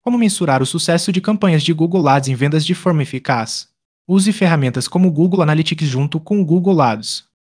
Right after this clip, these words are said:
Elas ajudam a rastrear as vendas e o comportamento dos usuários no seu site. Dessa forma, você pode entender onde melhorar, quais métricas devo acompanhar para mensurar vendas.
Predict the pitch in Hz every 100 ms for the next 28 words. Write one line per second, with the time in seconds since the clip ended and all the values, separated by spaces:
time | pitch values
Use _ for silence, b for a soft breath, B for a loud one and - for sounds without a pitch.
0 | _ 151 165 185 160 180 170 131 180 -
1 | 190 175 190 143 180 196 196 - - 180
2 | 175 156 175 185 185 160 160 175 180 185
3 | 190 170 165 156 147 156 170 - 156 110
4 | - - - _ _ _ - 139 175 -
5 | 151 151 147 151 _ 135 175 170 185 196
6 | 214 196 135 135 131 175 160 127 117 110
7 | - _ _ _ 202 208 170 180 190 190
8 | 151 143 160 160 165 208 190 143 156 165
9 | 175 - 175 143 131 123 113 113 -